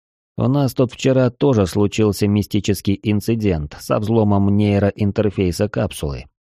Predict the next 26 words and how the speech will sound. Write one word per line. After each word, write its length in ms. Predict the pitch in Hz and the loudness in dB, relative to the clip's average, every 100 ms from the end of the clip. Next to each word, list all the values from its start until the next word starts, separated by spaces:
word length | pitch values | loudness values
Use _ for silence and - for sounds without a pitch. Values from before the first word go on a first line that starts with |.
| _ | _
Спецы 460 | - - 98 - 170 | -8 0 0 2 2
в 60 | |
один 360 | 160 151 139 151 | 4 2 2 2
голос 340 | 139 143 147 | 4 2 2
утверждают, 840 | 143 131 139 123 110 117 120 127 - | 0 2 0 2 0 2 2 0 -4
что 240 | - 127 | -6 -6
такое 500 | - 117 - 113 110 | -2 -2 0 2 2
невозможно, 840 | 113 113 120 110 104 95 98 76 - _ - | 2 0 0 2 2 2 0 -4 -10 _ -10
но 500 | 98 101 104 104 92 _ _ _ _ | -6 -2 -2 -2 -4 _ _ _ _
совпадение?" 880 | - 87 - 87 95 147 127 76 - _ _ _ _ _ _ | -4 -2 0 0 0 0 0 -2 -6 _ _ _ _ _ _
"Я 220 | - 120 165 | -2 0 0
скорее 480 | - 190 165 165 | 0 2 4 4
поверю 420 | 170 165 156 151 151 | 2 2 4 2 2
в 40 | |
суперхакера", 880 | - 147 147 147 185 143 95 90 87 - _ - | 0 0 0 -2 -2 0 0 0 -2 -6 _ -6
ухмыльнулся 680 | - 110 104 98 101 95 101 | -4 0 0 2 2 0 0
Юрий 300 | 95 95 95 | 2 2 2
Михайлович. 720 | 98 101 101 80 76 69 - - _ _ - | -2 -2 -2 -2 -4 -8 -12 -20 _ _ -2
Так 180 | 110 113 | 0 0
что, 240 | - 147 | 0 2
Ашот, 400 | 98 - 82 - _ _ | 2 0 -2 -4 _ _
Технически 640 | - - 156 156 104 78 | -2 0 0 2 0 0
освободить 640 | 85 90 92 110 120 123 120 | 0 0 2 2 2 2 2
Рашидова 540 | 120 113 135 131 123 | 0 0 0 2 2
мы 120 | 123 | 2
можем. 480 | 123 139 123 82 69 | 2 2 0 -2 -6